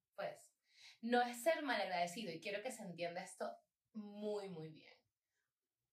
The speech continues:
Pero uno sabe, todos sabemos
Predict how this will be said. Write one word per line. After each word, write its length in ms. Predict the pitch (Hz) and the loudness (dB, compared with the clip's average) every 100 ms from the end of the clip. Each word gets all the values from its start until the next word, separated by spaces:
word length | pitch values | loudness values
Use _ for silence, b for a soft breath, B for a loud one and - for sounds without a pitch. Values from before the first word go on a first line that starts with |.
| _ | _
Pero 160 | 247 247 247 - _ | -2 -2 -4 -10 _
uno 240 | 262 269 | 0 2
sabe, 500 | 294 302 196 - - _ _ _ - | 2 2 2 0 -6 _ _ _ 2
todos 380 | 254 277 294 - | 2 4 2 2
sabemos 720 | 190 196 196 180 175 - | 4 4 4 -2 -12 -14